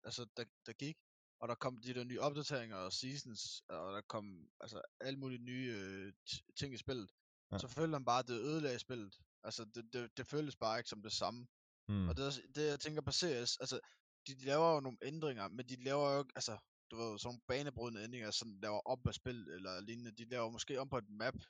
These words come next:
Speaker 1: i ny og næ, og kommer med nye kasser, og eventuelt lige sådan du ved, kom med revolveren og så den der M P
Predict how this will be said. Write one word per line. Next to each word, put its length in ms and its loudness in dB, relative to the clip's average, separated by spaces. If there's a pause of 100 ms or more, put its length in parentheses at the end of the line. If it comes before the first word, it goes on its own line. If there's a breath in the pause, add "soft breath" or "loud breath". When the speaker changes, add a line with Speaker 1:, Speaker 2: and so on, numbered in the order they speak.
(320)
Speaker 1:
i 80 -8
ny 200 -2
og 60 -2
næ, 240 0 (120)
og 180 -4
kommer 240 -2
med 100 -8
nye 140 -6
kasser, 420 2
og 200 -2
eventuelt 320 -4
lige 140 -8
sådan 240 -8 (460)
du 60 -6
ved, 80 -4
kom 180 -2
med 140 -4
revolveren 640 0
og 80 -4
så 100 -10
den 200 -8
der 140 -4
M 80 -10
P 40 -10